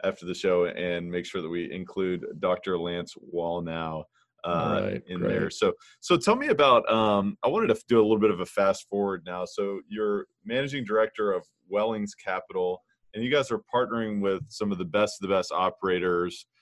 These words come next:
Speaker 1: uh,
Speaker 2: Right.
Speaker 1: and offering opportunities for folks to invest in commercial real estate. Looks like a lot of self-storage, uh,
Speaker 2: Mm-hmm.
Speaker 1: similar asset classes, uh, mobile home parks, and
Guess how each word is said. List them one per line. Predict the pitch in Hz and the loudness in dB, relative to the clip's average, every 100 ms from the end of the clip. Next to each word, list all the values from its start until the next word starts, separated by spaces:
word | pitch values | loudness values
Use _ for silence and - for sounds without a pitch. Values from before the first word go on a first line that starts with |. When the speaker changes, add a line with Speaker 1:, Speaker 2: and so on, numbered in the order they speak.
| _ - - | _ -10 -2
Speaker 1:
uh, | |
Speaker 2:
Right. | 92 92 92 | 0 0 0
Speaker 1:
and | 98 | -2
offering | - 101 104 - 101 95 95 90 _ - | 2 2 2 2 0 0 -4 -8 _ 0
opportunities | 104 104 101 110 104 92 - | 0 0 -4 -2 -2 -2 -6
for | 104 95 | -6 -4
folks | - 98 92 - | 0 0 -2 -10
to | 101 95 95 95 | -8 -6 -6 -6
invest | 95 92 95 95 - - | -8 -8 -4 -4 -4 -10
in | 95 92 - | -10 -10 -10
commercial | 95 98 - | -8 -8 -6
real | 90 92 | -4 -2
estate. | 90 - 95 90 | -4 -4 -4 -4
Looks | 98 - | -6 -4
like | 110 - _ _ _ | -4 -4 _ _ _
a | 101 | 0
lot | 104 95 | 2 2
of | 92 82 | 0 -4
self-storage, | - 117 113 - 117 113 110 107 98 - _ _ - 107 | 0 0 0 -2 4 6 8 6 0 -8 _ _ -6 2
uh, | |
Speaker 2:
Mm-hmm. | 98 95 92 | 4 4 2
Speaker 1:
similar | - 113 107 | 0 0 4
asset | 98 98 - 90 | 4 4 2 -2
classes, | - 98 92 - 92 87 - | 0 2 2 -2 -8 -10 -6
uh, | 90 90 | -2 0
mobile | 101 101 | 0 0
home | 104 101 | -2 -2
parks, | 87 98 92 - - _ _ _ | 2 2 2 -2 -14 _ _ _
and | 107 107 | 0 0